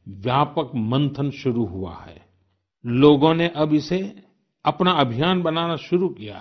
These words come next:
है। इस मिशन का नेतृत्व देशवासी अपने हाथ में ले रहे हैं।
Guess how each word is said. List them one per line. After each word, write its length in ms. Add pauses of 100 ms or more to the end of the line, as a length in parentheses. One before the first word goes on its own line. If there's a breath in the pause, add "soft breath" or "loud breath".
(140)
है। 200 (560)
इस 220
मिशन 360
का 180
नेतृत्व 720 (640)
देशवासी 1080 (340)
अपने 340
हाथ 460
में 100
ले 200
रहे 260
हैं। 200